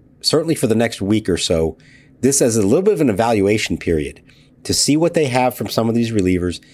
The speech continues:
see who can pitch in high leverage spots, who can get out of jams, things like that. Because come May second, they have to reduce the roster by two, and that's gonna be two relievers. And they have some decisions to make. And I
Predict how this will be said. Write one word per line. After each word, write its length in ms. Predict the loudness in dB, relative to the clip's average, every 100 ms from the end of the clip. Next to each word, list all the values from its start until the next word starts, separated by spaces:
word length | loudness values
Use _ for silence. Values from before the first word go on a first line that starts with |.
| -20 -20
see 300 | -8 -2 -2
who 200 | 0 -2
can 180 | 0 -2
pitch 260 | -2 -4 -2
in 60 |
high 200 | -2 0
leverage 400 | 0 0 0 -2
spots, 340 | -4 -2 -2 -2
who 100 | -4
can 140 | -2
get 140 | 0 2
out 160 | 2
of 140 | 0 -2
jams, 480 | -2 0 0 -2 -6 -20 -20 _
things 200 | -2 0
like 200 | -2 -2
that. 280 | -2 -2 -4 _ _ -10 -2
Because 840 | -2 -4 -4 -2 0 0 -2 -6
come 460 | -8 -4 -2 0
May 440 | 2 2 2 0 -2
second, 580 | -2 -2 0 -2 -4 -10 -20 -20 -6
they 100 | -4
have 300 | 0 -2 -2
to 340 | -2 0 0 0
reduce 340 | -2 0 0 0
the 100 | 0
roster 340 | 0 0 -2
by 140 | -2
two, 300 | -4 -2 0
and 80 | 0
that's 100 | -2
gonna 140 | -2 -4
be 100 | -4
two 220 | -2 -2
relievers. 600 | 0 0 -2 -4 -16 -20 _ _
And 520 | -4 0 0 0 -2 -2
they 120 | -2
have 120 | 0
some 140 | -2
decisions 420 | 0 0 0 0 -2
to 80 |
make. 240 | -4 -4 -2
And 100 | -2
I 180 | -2